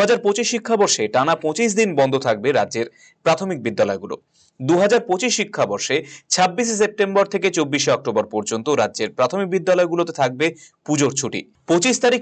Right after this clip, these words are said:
ফের প্রাথমিক বিদ্যালয়গুলো খুললেও ছাব্বিশ তারিখ রবিবার এবং সাতাশ ও আঠাশ অক্টোবর ছট পুজোর জন্য ছুটি থাকবে প্রাথমিক বিদ্যালয়গুলোতে। তবে গরমের ছুটি কমিয়ে আনা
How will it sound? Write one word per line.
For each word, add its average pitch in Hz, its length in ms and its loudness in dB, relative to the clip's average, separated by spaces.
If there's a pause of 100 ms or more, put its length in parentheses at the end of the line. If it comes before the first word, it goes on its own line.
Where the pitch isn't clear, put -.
ফের 202 240 2
প্রাথমিক 185 340 0
বিদ্যালয়গুলো 175 480 2 (100)
খুললেও 160 300 -2 (120)
ছাব্বিশ 143 420 -2
তারিখ 208 260 2
রবিবার 175 360 2
এবং 147 120 -2 (120)
সাতাশ 147 380 2
ও - 20 4 (120)
আঠাশ 160 220 0 (180)
অক্টোবর 135 380 0 (580)
ছট 170 240 2 (100)
পুজোর 220 240 0
জন্য 180 120 -2 (100)
ছুটি 170 220 -4
থাকবে 131 260 0
প্রাথমিক 131 340 0
বিদ্যালয়গুলোতে। 98 600 -2 (460)
তবে 175 180 2 (120)
গরমের 214 360 4
ছুটি 240 180 -2 (120)
কমিয়ে 185 320 2
আনা 107 100 -2